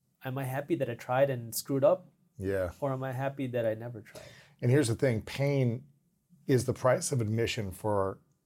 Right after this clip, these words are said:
Speaker 2: greatness.
Speaker 1: Yeah.
Speaker 2: And we just have to under-, ask ourselves, what type of pain do I want to experience? Do
Speaker 1: Yeah.
Speaker 2: I want to experience pain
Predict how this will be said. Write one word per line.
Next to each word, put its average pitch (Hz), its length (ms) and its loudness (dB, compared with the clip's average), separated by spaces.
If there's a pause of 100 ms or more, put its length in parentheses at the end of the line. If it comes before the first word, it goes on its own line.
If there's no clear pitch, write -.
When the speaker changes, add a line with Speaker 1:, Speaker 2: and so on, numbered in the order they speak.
(120)
Speaker 2:
greatness. 92 680 -4
Speaker 1:
Yeah. 98 180 -12 (600)
Speaker 2:
And 120 100 2
we 143 120 6
just 143 160 2
have 139 140 4
to 131 100 4
under-, 120 180 -4 (220)
ask 127 280 2
ourselves, 113 320 0
what 110 260 0
type 120 220 -2
of 95 120 -4
pain 101 540 -8 (120)
do 107 160 0
I 98 60 4
want 95 240 -6
to - 100 -14
experience? 87 640 -10
Do 104 100 -4
Speaker 1:
Yeah. 101 60 2
Speaker 2:
I 104 40 2
want 127 280 2
to 123 80 0
experience 131 520 0
pain 107 600 -2